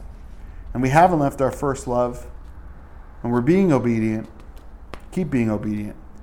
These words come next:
Keep waiting on him. Keep holding on to the last thing that he did tell us.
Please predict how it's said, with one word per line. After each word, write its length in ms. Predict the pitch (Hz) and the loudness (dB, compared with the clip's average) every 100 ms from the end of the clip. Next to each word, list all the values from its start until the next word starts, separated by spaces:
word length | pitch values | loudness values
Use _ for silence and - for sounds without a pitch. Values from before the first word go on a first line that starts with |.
| - - - | -16 -16 -10
Keep 260 | 180 180 | -4 -4
waiting 460 | 151 135 143 143 120 | 0 0 2 0 0
on 160 | 107 101 | -2 -2
him. 280 | 104 107 - - - - - - | -6 -8 -12 -14 -14 -16 -18 -10
Keep 240 | - 180 | -4 -4
holding 320 | 185 185 185 | 0 2 2
on 160 | 175 170 | 2 0
to 80 | - | 0
the 120 | 160 | -2
last 360 | 151 160 156 - | 0 -2 -4 -6
thing 200 | 151 147 | -4 -2
that 160 | 139 | -2
he 100 | 139 | -4
did 420 | 139 143 175 175 | -6 -2 -2 -2
tell 260 | - 104 101 | -2 -2 0
us. 380 | 107 - - | -4 -8 -14